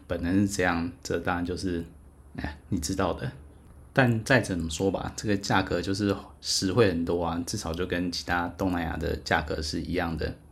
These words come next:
但看起来又跟人家不太一样。这些混血呢，到底就只算是个噱头啊，还是甚至就只是诈骗而已呢？就是骗你过来消费，但实际上妹子是五官长得比较立体而已。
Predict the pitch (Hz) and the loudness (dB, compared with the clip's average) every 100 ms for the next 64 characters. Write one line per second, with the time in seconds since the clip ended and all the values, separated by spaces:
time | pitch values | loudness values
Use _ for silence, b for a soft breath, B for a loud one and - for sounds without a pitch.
0 | - - 107 - 120 - 82 87 92 85 | -6 0 2 4 4 2 0 0 2 0
1 | 85 82 82 - 82 80 82 - - B | 0 -2 -4 -6 -4 -2 -4 -8 -14 B
2 | B B B B B - - 123 - 120 | B B B B B -20 -6 0 4 4
3 | 117 - 120 104 - 82 80 82 107 80 | 6 6 6 4 0 -2 -2 0 0 0
4 | 78 - 117 - - - - 110 - 104 | -4 0 0 0 -4 -4 0 0 2 -2
5 | - 101 101 95 85 82 - 107 104 - | 0 0 2 4 2 0 -2 -2 -2 2
6 | 123 107 101 104 104 - - 95 90 110 | 4 4 0 0 -2 -2 -2 -2 0 0
7 | 87 104 90 87 85 82 87 104 98 - | 0 0 -2 -2 -2 -2 -4 -4 -4 -2
8 | - 87 90 98 87 - 87 85 90 85 | 0 0 2 0 0 0 0 2 0 0
9 | - - B B B - 117 110 101 95 | -10 -20 B B B -2 0 2 0 0
10 | 110 104 104 95 - 87 98 98 92 90 | 2 4 4 2 -2 -6 -2 0 0 -4
11 | - - - 87 101 95 101 85 82 82 | -12 -8 -2 2 6 6 4 2 2 0
12 | 82 87 85 85 101 - 80 82 85 82 | 2 2 2 0 0 0 -4 -2 -2 -2